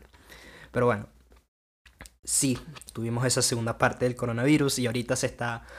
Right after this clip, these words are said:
alargando a la tercera parte del covid diecinueve, el cual, pues, con la nueva variante Omicron, pues, ya nos está dando un gran quebradero de cabeza, ¿sí o no, muchachos? ¿Ah? Un gran, gran quebradero de cabeza.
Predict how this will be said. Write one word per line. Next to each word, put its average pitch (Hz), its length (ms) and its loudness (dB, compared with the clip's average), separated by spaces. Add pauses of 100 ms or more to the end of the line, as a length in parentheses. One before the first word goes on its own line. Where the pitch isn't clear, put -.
(320)
alargando 139 720 4
a 117 100 -2
la 117 140 -4
tercera 117 440 -4
parte 120 380 0
del 113 440 -6
covid 117 340 -2
diecinueve, 117 920 0 (680)
el 135 240 0
cual, 180 600 6
pues, 135 300 2
con 123 200 2
la 113 260 -2 (360)
nueva 127 220 6
variante 127 540 4
Omicron, 139 640 4 (1000)
pues, 113 280 -4
ya 127 120 2
nos 127 100 2
está 135 180 2
dando 139 280 4
un 147 100 4
gran 135 320 4 (180)
quebradero 131 400 6
de 127 60 4
cabeza, 113 460 -2
¿sí 135 140 -2
o 135 60 2
no, 113 140 -2
muchachos? 107 500 -8
¿Ah? 143 200 -2 (800)
Un 131 120 2
gran, 135 220 6
gran 131 260 4 (240)
quebradero 110 540 4
de 113 100 -4
cabeza. - 420 -6